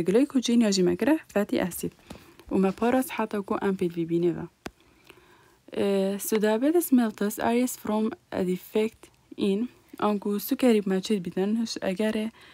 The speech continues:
درزبونا خلالا چه داد؟ انسولین سکریشن دا، آنکو دردانا انسولینی،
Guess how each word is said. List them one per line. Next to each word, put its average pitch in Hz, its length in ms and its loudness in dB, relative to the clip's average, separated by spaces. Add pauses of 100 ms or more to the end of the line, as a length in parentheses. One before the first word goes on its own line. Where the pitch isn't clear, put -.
(500)
درزبونا 202 460 2
خلالا 185 600 -2
چه 254 120 -4
داد؟ 226 300 -2 (120)
انسولین 202 420 0
سکریشن 196 560 0
دا، 185 120 0
آنکو 196 380 0
دردانا 185 500 2
انسولینی، 190 640 0